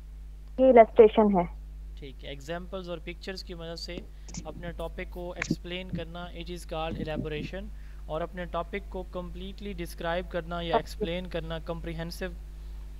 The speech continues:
Speaker 2: उसकी description और explanation देना, इसको हम क्या कहते हैं? Exposition कहते हैं। Uh, then है case study, macro teaching। Macro teaching हम पहले पढ़ चुके हैं, अ,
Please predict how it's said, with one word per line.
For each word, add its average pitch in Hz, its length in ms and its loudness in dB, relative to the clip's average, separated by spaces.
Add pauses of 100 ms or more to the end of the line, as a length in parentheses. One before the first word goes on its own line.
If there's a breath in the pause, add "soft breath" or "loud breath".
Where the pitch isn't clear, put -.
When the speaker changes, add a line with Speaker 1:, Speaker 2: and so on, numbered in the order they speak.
(600)
Speaker 2:
उसकी 160 240 -6
description 170 560 -8
और 185 180 -6
explanation 170 600 -8
देना, 156 420 -6 (340 soft breath)
इसको 170 240 -6
हम 165 100 -6
क्या 160 200 -2
कहते 156 280 -6
हैं? 160 100 -6
Exposition 151 580 -8
कहते 131 400 -2
हैं। 120 160 -8 (460 soft breath)
Uh, 143 140 -2
then 175 200 0
है 196 140 4
case 190 280 2
study, 208 380 0
macro 175 420 0
teaching। 190 420 -4
Macro 175 340 -2
teaching 185 340 -4
हम 175 140 -4
पहले 170 240 0
पढ़ 170 180 -2
चुके 180 260 -4
हैं, 170 220 -2
अ, - 40 -8